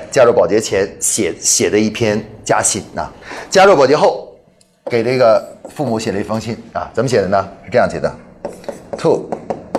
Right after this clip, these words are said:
爸爸妈妈，from 儿子，关于三个月的生活，你知道吧？”然后紧接着说：“亲爱的爸爸妈妈，在过去的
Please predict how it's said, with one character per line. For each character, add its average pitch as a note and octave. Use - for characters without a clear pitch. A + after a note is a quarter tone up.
爸 G#2
爸 D#2+
妈 F2
妈， F2
from A2+
儿 F#2+
子， E2+
关 B2+
于 G2
三 A#2
个 A2+
月 G#2+
的 E2+
生 F#2+
活， C2+
你 -
知 E2
道 D#2+
吧？” -
然 G2
后 A2
紧 G#2+
接 C3
着 B2+
说： B2
“亲 F3
爱 D#3
的 C3
爸 A2
爸 G#2
妈 G#2+
妈， G#2
在 D3+
过 E3
去 D3
的 A#2+